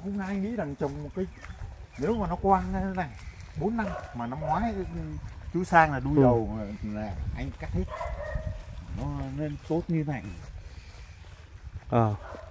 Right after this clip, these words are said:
Speaker 1: Ừ, những cây như thế này nó rất năng suất.
Speaker 2: Cây này đã nhờ.
Speaker 1: Nè,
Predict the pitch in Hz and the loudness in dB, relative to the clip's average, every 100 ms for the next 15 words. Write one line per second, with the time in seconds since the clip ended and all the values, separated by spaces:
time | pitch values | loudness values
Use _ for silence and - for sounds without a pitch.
0 | - - - 104 - - 110 123 123 113 | -14 -14 -6 -4 -4 -4 -2 0 2 2
1 | 107 104 107 104 - 98 - 143 - 147 | 2 -2 -4 -6 -8 -8 -4 -4 -4 -8
2 | - - - - - - - - - - | -8 -12 -14 -14 -14 -16 -16 -18 -18 -18
3 | - - - - - - - - - - | -18 -18 -18 -18 -16 -16 -14 -14 -14 -18
4 | - - - - - - - - - 127 | -18 -18 -16 -18 -18 -18 -18 -12 2 4
5 | 117 131 156 143 - - - - - - | 8 8 8 6 4 -8 -16 -12 -10 -8
6 | - - - - - - - - - - | -8 -8 -10 -8 -8 -8 -12 -14 -14 -18
7 | - - - - - - 622 - 110 | -16 -16 -16 -18 -16 -12 -10 -10 -12